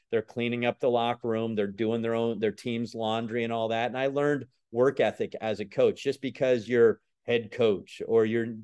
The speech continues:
people call you coach, that means something different than when they just call it. When I was called Mister Flynn as opposed to Coach Flynn, it meant different. Uh, Coach Katnack here at the University of Tampa, even as a young volleyball coach, seeing how he,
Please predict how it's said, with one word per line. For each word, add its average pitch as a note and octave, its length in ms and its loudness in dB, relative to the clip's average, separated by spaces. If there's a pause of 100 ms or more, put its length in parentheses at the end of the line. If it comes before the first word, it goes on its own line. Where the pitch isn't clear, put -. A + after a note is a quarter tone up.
(100)
people A#2+ 240 -2
call A#2 240 0
you A2 140 -4
coach, B2 540 0 (460)
that B2+ 240 0
means C#3 460 -4
something A#2 420 -2
different A2 440 0
than G#2 160 -2
when A2 120 -2
they G#2 180 0 (120)
just A#2+ 180 -4
call A2+ 220 4
it. F#2 60 -2
When A2 120 -4
I C3 120 2
was D#3 120 -2
called B2 320 0
Mister A#2+ 320 -4
Flynn D3 320 -4
as A#2+ 160 -4
opposed A#2 360 0
to G2+ 40 -12
Coach - 380 -2
Flynn, D3 340 -4 (220)
it A#2 160 -4
meant B2 240 -4
different. F2+ 540 -6 (420)
Uh, C3 160 2
Coach D#3 300 4
Katnack C3 420 0
here C3+ 520 2
at A#2+ 160 0
the A#2+ 60 -8
University A#2+ 520 -2
of G#2+ 100 -2
Tampa, A2+ 480 -4 (260)
even C#3 240 0
as C#3+ 200 4
a C3 40 0
young B2+ 360 2
volleyball A2 480 2
coach, G#2 260 -8
seeing C#3+ 320 -2
how B2+ 500 2
he, B2+ 500 -6